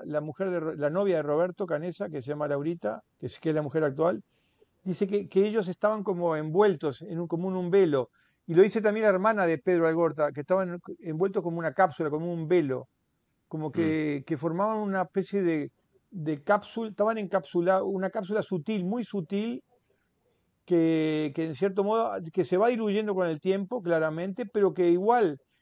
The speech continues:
Speaker 1: por algo ellos dicen que son más que hermanos y más que amigos, o sea, algo tienen que, entre ellos, eh,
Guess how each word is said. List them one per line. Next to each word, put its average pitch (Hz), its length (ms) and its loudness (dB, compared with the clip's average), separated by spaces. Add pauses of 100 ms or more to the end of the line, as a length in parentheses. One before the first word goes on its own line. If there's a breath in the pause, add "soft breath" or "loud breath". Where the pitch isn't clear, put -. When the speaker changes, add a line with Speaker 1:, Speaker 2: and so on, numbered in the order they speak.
(140)
Speaker 1:
por 180 160 4
algo 240 260 8
ellos 214 180 4
dicen 190 260 -2
que 170 80 0
son 170 180 -2
más 180 180 -2
que 180 100 0
hermanos 165 360 0
y 160 60 -2
más 160 120 -4
que 165 80 -2
amigos, 190 280 0
o 156 60 -4
sea, 175 160 2
algo 240 440 8
tienen 220 360 -2
que, 160 320 2 (720)
entre 196 540 6
ellos, 233 460 0 (440)
eh, 156 680 0